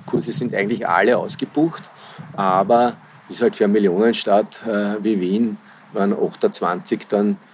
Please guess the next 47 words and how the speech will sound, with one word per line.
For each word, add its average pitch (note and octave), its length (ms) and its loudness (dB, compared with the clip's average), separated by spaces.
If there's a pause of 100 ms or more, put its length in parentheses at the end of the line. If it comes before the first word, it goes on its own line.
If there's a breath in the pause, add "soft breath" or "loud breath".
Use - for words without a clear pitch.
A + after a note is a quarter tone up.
(140)
äh, G2+ 220 2
Walking F#2+ 300 0
Football G2+ 360 -4
spielen G2+ 500 -4
oder G2 500 -2 (120)
es - 200 -10
haben E2+ 160 -6
jetzt - 200 -8
insgesamt F#2 640 -8
wahrscheinlich, F2+ 460 -6
ich F#2+ 120 -12
würde F#2+ 140 -6
mal F#2+ 120 -2
sagen, G2 260 -4
hundertfünfzig G#2 640 -2
Leute F#2 360 0
haben G2 420 -4
zumindest G2+ 440 -2
einmal F#2+ 140 -4
Kontakt - 580 -8
oder - 300 -6
einmal G2 220 -4
gespielt G2+ 460 -8
oder, F2 200 -16 (240)
oder G2+ 140 -6
auch F2+ 100 -12
öfters. - 480 -6 (400 loud breath)
Das - 160 -10
ist G#2 80 -4
jetzt A2+ 180 0
noch A#2+ 80 0
nicht G#2 160 0
wahnsinnig G#2+ 440 -2
viel, A2 220 -4
wenn G#2 120 2
man G#2 120 -2
denkt, G2 300 -4
ah, G2 140 2
in G2+ 140 0
dieser G2 200 -6
Millionenstadt G2 640 -4 (420)
leben F#2 400 -6
viele G#2 440 0 (460 loud breath)
aus G#2+ 120 -6
der G2+ 160 0
Generation G2 680 -2
Boomer. G#2 360 -2